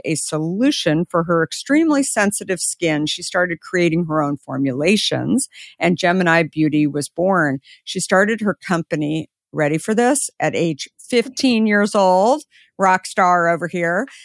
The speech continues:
Uh, she is now a college freshman at Loyola Marymount University in Southern California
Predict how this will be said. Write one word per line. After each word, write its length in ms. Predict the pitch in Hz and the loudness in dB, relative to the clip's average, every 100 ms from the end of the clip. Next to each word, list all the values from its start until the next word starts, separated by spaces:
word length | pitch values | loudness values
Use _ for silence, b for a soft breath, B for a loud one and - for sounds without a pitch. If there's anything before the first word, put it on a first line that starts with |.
| B B | B B
Uh, 280 | 180 180 208 | 2 4 2
she 180 | 240 | 0
is 180 | 233 190 | -2 -2
now 400 | 196 190 190 190 - | 0 2 4 2 0
a 180 | 175 170 | -2 -2
college 460 | - 190 180 165 - | 0 2 2 0 -4
freshman 580 | 170 160 - 170 226 277 | -2 -2 -4 -2 0 0
at 240 | - 170 | 0 0
Loyola 460 | 113 170 165 165 160 | 0 0 2 0 0
Marymount 720 | 160 160 151 156 151 147 117 | -2 -2 -2 -2 -4 -6 -4
University 540 | 156 147 151 - 175 | -4 -4 -6 -6 -4
in 100 | 160 | -2
Southern 340 | 156 165 156 151 | 0 0 0 0
California 840 | 160 143 147 - 151 151 175 208 | 0 -2 -2 -4 -4 -2 0 -2